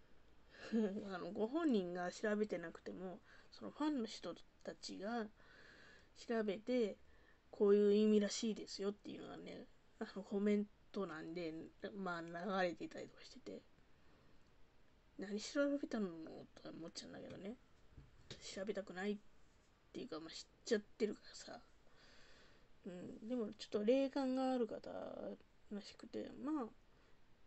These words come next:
そうじゃなくても、どっかしらで、まあまあ、わかるんだろうなとは思うけどね。でも実際自分も、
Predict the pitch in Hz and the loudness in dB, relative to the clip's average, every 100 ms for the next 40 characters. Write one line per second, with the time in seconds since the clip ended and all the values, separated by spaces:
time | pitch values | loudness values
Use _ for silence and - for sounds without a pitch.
0 | - - - - - - - - 320 320 | -20 -20 -20 -20 -20 -20 -20 -4 0 2
1 | 180 185 - 202 196 202 - - - - | 2 -2 -8 -8 -8 -8 -12 -20 -20 -20
2 | _ - - - - - - - - 240 | _ -20 -20 -20 -20 -20 -20 -16 -8 -6
3 | - 269 - 269 220 - - - - - | 0 0 4 4 4 -4 -10 -20 -20 -20
4 | - - _ - - - - - - - | -20 -20 _ -20 -20 -20 -20 -20 -20 -18
5 | - 214 190 - - - - - - 214 | -6 -4 -4 -4 -8 -12 -20 -10 -4 -2
6 | 220 214 202 - - 233 294 - - 196 | 0 0 0 -4 -8 -6 -6 -4 -4 -6
7 | 190 202 196 208 220 262 - - - - | -12 -12 -12 -8 -6 -8 -12 -20 -20 -20
8 | - - - - - - - - - 254 | -20 -20 -20 -20 -20 -20 -20 -12 -2 0
9 | 208 220 214 - - - - - - - | 0 -4 -6 -18 -20 -20 -20 -20 -20 -20
10 | - 311 285 269 254 - 262 277 269 269 | -2 4 4 4 0 0 0 2 0 0
11 | 285 254 175 - | 2 2 0 -8